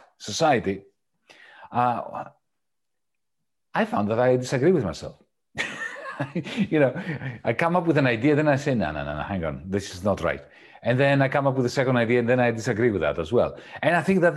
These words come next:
this is right. We should be very skeptical of our utopia,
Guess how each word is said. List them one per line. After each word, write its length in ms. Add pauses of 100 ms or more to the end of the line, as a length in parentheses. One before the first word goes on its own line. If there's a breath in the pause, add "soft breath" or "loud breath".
(140)
this 120
is 140
right. 320 (420)
We 100
should 500
be 540
very 300
skeptical 600 (560 soft breath)
of 220
our 140
utopia, 580